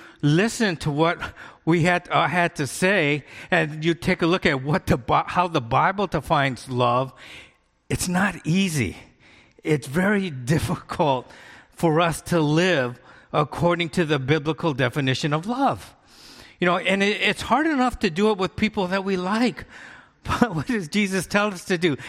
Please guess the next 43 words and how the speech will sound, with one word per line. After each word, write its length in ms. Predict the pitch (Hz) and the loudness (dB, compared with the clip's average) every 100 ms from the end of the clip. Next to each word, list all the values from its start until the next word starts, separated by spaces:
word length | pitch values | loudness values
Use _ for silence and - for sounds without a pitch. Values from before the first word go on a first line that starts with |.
| - | -4
That 200 | 202 175 | 0 0
we 160 | 208 226 | 0 0
are 120 | 214 | 2
to 160 | 208 180 | 2 0
do 220 | 196 214 | 2 2
it 160 | 214 | 0
to, 80 | - | -6
to 260 | - - 190 | -6 0 0
show 220 | - 202 | 2 2
love 280 | 190 185 185 | 2 0 -2
to 160 | - 185 | -4 0
who? 320 | 240 185 104 - - - - | 2 0 -4 -16 -20 -20 -6
Our 160 | 156 165 | 0 2
enemies, 720 | 175 196 175 110 92 95 - _ _ _ _ | 2 0 0 -2 -4 -10 -16 _ _ _ _
to 160 | - 160 | -2 0
those 280 | 175 170 | 0 0
who 120 | 196 165 | -2 -2
persecute 680 | - 170 - 151 139 120 | -2 -4 -4 -2 -2 -2
you. 180 | 120 104 - - - | -2 -4 -8 -14 -4
And 160 | 156 | 0
it 80 | 175 | 0
makes 340 | 170 175 170 - - | 0 -2 -2 -12 -2
it 200 | 165 175 | -2 0
even 280 | 180 175 156 | 0 0 -4
harder. 400 | - 185 180 165 | 0 0 2 0
And 140 | 165 | 0
even 340 | 196 226 226 | 0 0 2
though 180 | 208 208 - - - | 2 0 -4 -12 -2
we, 120 | 226 | -2
we're 180 | 196 214 | 2 0
supposed 360 | 214 233 214 | 0 -2 0
to 60 | 208 | -2
show 280 | - 220 208 | 0 2 2
it 80 | 208 | 0
in 140 | 190 | -4
church, 460 | - - 220 - - - - | -4 0 0 0 -10 -12 -4
in 120 | 190 | 0
this 160 | 180 165 | 0 -2
community 760 | - 185 180 202 233 196 156 | -2 -2 0 2 2 2 0
where 220 | 147 165 | 0 -2
we're 120 | 160 170 | 0 -2
all 520 | 170 196 214 - - | 0 0 0 -6 -4
different. 480 | 170 220 - 190 | 0 0 0 0